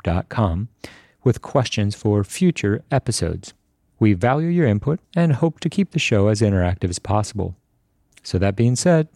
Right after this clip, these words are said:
let's get started. In the week just passed, the Treasury market had a lot of fundamental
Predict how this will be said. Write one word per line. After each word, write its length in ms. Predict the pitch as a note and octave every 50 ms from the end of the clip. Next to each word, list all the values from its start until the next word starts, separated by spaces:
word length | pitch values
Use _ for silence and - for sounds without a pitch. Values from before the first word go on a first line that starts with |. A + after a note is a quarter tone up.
| _ _ _ _ _ _ _ _
let's 220 | - - F2+ -
get 180 | - A2 G2+ -
started. 400 | - - F#2+ D#2+ D#2+ D#2 D#2+ D#2+ - _ _ _ _ _ _ _ _ _ _ _
In 160 | - E3 F3+ F3+
the 100 | E3+ C3+
week 220 | C#3 F3+ F3 -
just 280 | - C3+ A#2 - - -
passed, 460 | - - D3+ A2 F#2 F2+ - - -
the 60 | A#2+
Treasury 480 | A2 - - - G#3+ A3 - - F#3+ C#3+
market 420 | A#2 G#2 G2+ G2+ - A2+ A2 A2 - - - _
had 220 | - - C#3 C3 - -
a 100 | - A#2
lot 520 | A2 G#2+ G#2+ A2 G#2+ B2 D3+ F#3 F#3+ -
of 120 | - F3+
fundamental 800 | - - - D#3 C#3 C3+ C3 B2 A#2+ B2 B2 A#2 A2+ A2 A2 -